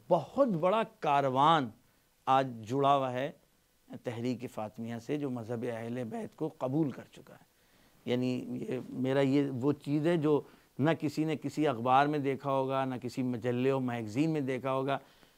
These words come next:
कि मोहम्मद बिन आबदी ये कह रहे हैं कि मैंने इतनों को कर दिया। कुछ भी मैंने नहीं किया। हमने या हमारी टीम ने या हमारे मुबल-, उलमा ने, मुबल्लिगीन ने सिर्फ फ़ातिमिया को पहचानवाया था और पेश किया। उसके बाद सारा काम खुद बीबी का था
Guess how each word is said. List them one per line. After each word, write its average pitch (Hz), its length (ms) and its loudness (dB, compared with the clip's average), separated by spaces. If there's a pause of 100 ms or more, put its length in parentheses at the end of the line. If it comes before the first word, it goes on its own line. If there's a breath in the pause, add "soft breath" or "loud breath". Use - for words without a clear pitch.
(140 soft breath)
कि 131 80 -2
मोहम्मद 127 340 0
बिन 131 160 -4
आबदी 123 400 -2
ये 131 60 -2
कह 123 260 -2
रहे 123 80 -2
हैं 123 100 -4
कि 123 60 -6
मैंने 127 240 -4
इतनों 127 280 -4
को 127 100 -6
कर 131 140 -8
दिया। 127 260 -6
कुछ 233 200 6
भी 196 200 8
मैंने 147 280 0
नहीं 131 160 -6
किया। 110 260 -10 (600 soft breath)
हमने 190 440 4
या 196 160 4
हमारी 147 260 2
टीम 151 260 -2
ने 175 160 0
या 165 180 2
हमारे 135 340 2
मुबल-, 135 380 0
उलमा 143 420 4
ने, 143 120 2
मुबल्लिगीन 135 640 -2
ने 226 200 -2 (380 loud breath)
सिर्फ - 580 4
फ़ातिमिया 170 600 2
को 143 120 -6
पहचानवाया 107 580 -14 (120)
था 120 160 -20
और 220 120 -10
पेश 143 320 -4
किया। 110 260 -8 (460 loud breath)
उसके 202 300 4
बाद 214 200 6
सारा 269 400 6
काम 185 280 2
खुद 180 240 2
बीबी 139 380 0
का 170 180 -4
था - 180 -8